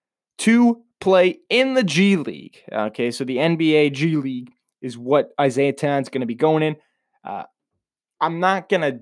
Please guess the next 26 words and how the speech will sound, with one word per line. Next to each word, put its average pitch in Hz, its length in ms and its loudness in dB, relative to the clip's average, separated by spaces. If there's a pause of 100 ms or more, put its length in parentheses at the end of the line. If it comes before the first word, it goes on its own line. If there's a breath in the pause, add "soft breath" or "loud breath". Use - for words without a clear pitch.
(140)
dive 143 500 0 (120)
totally 175 580 0
into 151 400 -6
the 131 360 -6 (460)
Josh 165 280 0
Christopher, 143 420 2
Isaiah 131 260 2
Todd 139 380 -4
thing 139 220 -4
because 170 240 -4 (240 soft breath)
you 233 80 -4
don't 233 180 0
really 220 240 2
know 180 180 2
what 123 200 0
those 127 160 0
players 135 360 2
are 123 80 -4
thinking. 117 440 -6
Obviously, 147 520 0
Isaiah 139 340 0
Todd 139 340 2
wants 139 220 2
to 123 40 -20
be, 131 240 -2 (380 soft breath)
r-, 131 200 -6